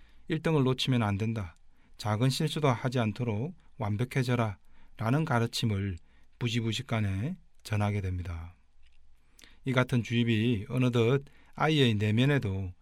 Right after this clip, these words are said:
절대적 가치로 자리 잡게 되면 불안과 강박으로 이어질 시한폭탄을 장착하는 셈입니다.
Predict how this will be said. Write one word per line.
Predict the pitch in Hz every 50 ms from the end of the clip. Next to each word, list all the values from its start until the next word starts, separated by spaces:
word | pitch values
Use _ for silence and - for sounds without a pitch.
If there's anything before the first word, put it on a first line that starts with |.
| - - - -
절대적 | - - 123 123 - 147 131 123 117 -
가치로 | - 104 - - - 123 120 113
자리 | - 127 131 127
잡게 | 110 110 104 - - 107
되면 | 107 107 104 98 95 95 98 95 92 90 - - - - - - - -
불안과 | - 120 117 117 113 113 110 104 107 104 101 101 98
강박으로 | - - 127 139 139 135 123 107 104 107 107
이어질 | 113 117 113 104 92 95 92 95 98 110 107 - - - - - - - - -
시한폭탄을 | - - - 131 120 120 120 - 135 - - 156 147 131
장착하는 | - - 104 101 - 113 - - - 104 101 98
셈입니다. | - - 98 95 90 87 85 85 87 85 85 87 92